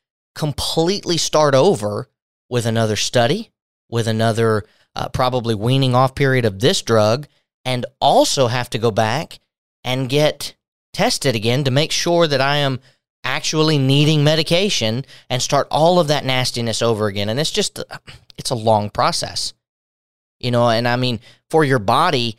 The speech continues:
what they normally do in that mode is they, they pump you with steroids. You know, they give you, uh, budesonide or prednisone. Now, you know, my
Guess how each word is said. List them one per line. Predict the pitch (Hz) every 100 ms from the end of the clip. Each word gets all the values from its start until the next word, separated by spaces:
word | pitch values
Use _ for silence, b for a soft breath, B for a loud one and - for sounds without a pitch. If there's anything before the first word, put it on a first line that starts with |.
| _ _
what | - 139
they | 139
normally | 131 147 156 135
do | 123 180
in | 185
that | 131 120
mode | 123 117 123
is | 131 107
they, | 123 120
they | 120
pump | - - 120 -
you | 123
with | -
steroids. | - 233 160 - - - - _ _ -
You | 110
know, | 110
they | 113
give | 110 113
you, | 110 113
uh, | 107
budesonide | 104 104 113 110 113 107 107 113 110
or | 98 95 b b
prednisone. | - 127 120 110 107 120
Now, | 110
you | 117
know, | 113
my | 110 113 120 110